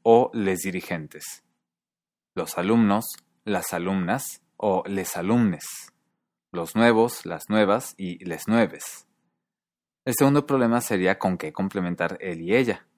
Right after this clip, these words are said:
Usar L sería un poco confuso porque hay una letra que se llama así. Pero ¿qué tal elle, escrito E L L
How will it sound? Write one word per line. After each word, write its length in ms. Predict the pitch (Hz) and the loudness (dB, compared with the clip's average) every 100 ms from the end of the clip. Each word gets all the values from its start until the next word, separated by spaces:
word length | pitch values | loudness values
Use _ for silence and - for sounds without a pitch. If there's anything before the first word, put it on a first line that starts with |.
| _ _ _ _ - | _ _ _ _ -4
Usar 400 | 113 120 113 _ _ | 2 2 2 _ _
L 440 | 131 127 110 127 - | 2 4 2 0 -6
sería 260 | - 110 | 0 2
un 60 | 104 | 2
poco 260 | 110 107 95 | 2 0 -2
confuso 460 | 101 175 175 - | -2 -2 -4 -6
porque 240 | 95 87 85 | -8 -6 -4
hay 80 | |
una 180 | 92 98 | -2 0
letra 300 | 90 82 110 | 0 -2 -4
que 40 | - | -6
se 160 | 87 | -8
llama 220 | 80 78 | -8 -8
así. 320 | 80 143 117 _ _ _ _ _ _ _ - | -6 -6 -6 _ _ _ _ _ _ _ 0
Pero 160 | 127 | 2
¿qué 100 | 147 | 2
tal 320 | 143 143 - - | 2 2 0 0
elle, 420 | 123 98 90 92 _ _ - | 2 2 0 -6 _ _ -10
escrito 540 | 104 - 107 107 107 | -6 -2 0 2 0
E 360 | 113 107 104 _ - | 2 2 0 _ -4
L 380 | 104 95 95 - | -2 -2 -4 -4
L 260 | 104 92 | -4 -4